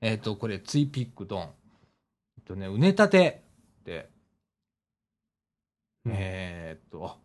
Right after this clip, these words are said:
Speaker 1: 本当だ。なんかこれって雪かい？白いの雪？これ。三月十二日。
Speaker 2: なんか雪っぽいですね。
Speaker 1: 雪？これ。え？雪？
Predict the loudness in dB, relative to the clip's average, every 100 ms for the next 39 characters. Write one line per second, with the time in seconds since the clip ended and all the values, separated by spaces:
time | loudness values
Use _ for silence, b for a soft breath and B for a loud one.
0 | _ -14 -12 -10 -10 -8 -6 -2 -2 -4
1 | -10 -6 -2 -2 -4 -6 -4 -4 -6 -6
2 | 0 6 6 6 0 -20 b b b -4
3 | 4 10 12 12 10 8 6 6 8 8
4 | 6 4 6 6 2 0 0 0 -2 -4
5 | -8 -6 -2 0 2 0 0 -2 -6 0
6 | 4 4 2 -10 -12 -16 -18 -18 -4 -2
7 | -2 -6 -10 -10 -10 -6 -4 -4 -8 _
8 | _ -8 -6 -6 -8 _ 0 0 0 -4